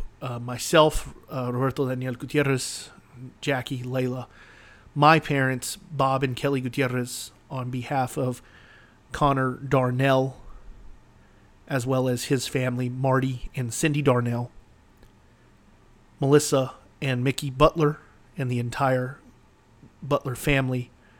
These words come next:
we thank you for the outpouring of love, generosity, and just everything that y'all have done in, in continuing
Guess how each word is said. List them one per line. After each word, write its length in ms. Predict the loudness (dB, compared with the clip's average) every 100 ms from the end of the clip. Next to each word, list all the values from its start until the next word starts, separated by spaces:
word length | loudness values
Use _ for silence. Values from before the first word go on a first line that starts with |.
| _ _
we 100 | -4
thank 380 | 2 4 4 2
you 260 | 0 0 -8 -20 _ _ -20
for 140 | -8 -2
the 120 | 0
outpouring 500 | 0 0 -4 -2 -4
of 120 | -4
love, 420 | -2 0 -2 -6 -18 -20 -8
generosity, 800 | -2 0 0 0 -4 -4 -6 -8 -14 -20 -20 -20 -20 -20 _ -20 -20 -20 -8
and 160 | -6 -4
just 220 | -4 -4
everything 380 | -2 -2 -2 -2
that 180 | -2 -2
y'all 180 | -4 -2
have 220 | -4 -4
done 240 | -4 -2
in, 180 | -4 -8 -8
in 300 | -8 -6 -10
continuing 840 | -10 -8 -2 0 0 -2 -6 -12